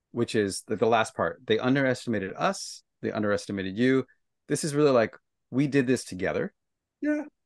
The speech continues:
Speaker 1: You are a group. You are fused. We have this identity. We care about each other. Ours, we, the whole, like, union thing, which is so
Speaker 2: Yeah.
Speaker 1: beautiful. Like, together, we're strong,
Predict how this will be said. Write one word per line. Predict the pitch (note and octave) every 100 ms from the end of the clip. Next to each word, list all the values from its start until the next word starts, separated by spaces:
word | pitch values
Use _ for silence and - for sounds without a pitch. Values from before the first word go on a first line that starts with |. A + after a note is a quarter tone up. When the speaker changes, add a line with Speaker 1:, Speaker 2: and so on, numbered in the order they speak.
| _ -
Speaker 1:
You | A2+ A#2+
are | A2
a | F2+
group. | - F2+ B2+ -
You | F#2+ F#2+
are | F2+
fused. | - F2+ F2+ F#2+ G#2
We | F2+ F2+
have | F#2
this | F#2
identity. | F2+ D#2+ F2+ F2+ F2+ F2+
We | E2
care | - F#2+
about | F2+ F#2
each | F2 -
other. | F#2 F2+ F2 _ _ _ _ -
Ours, | A2 B2 -
we, | B2 B2+
the | C#3+ E3+
whole, | F#3+ A3+
like, | G3 B2
union | A2 C3+ C#3+ B2+ G#2 F2
thing, | - C#3 G2
which | D#2+
is | F2 -
so | A2 A2
Speaker 2:
Yeah. | E2+
Speaker 1:
beautiful. | G#2+ A2+ - E2
Like, | E2 -
together, | C3+ D#3 A3+ D3 C3 C3+ _ _ _ _ _ _ _ -
we're | B2+
strong, | B2 - D2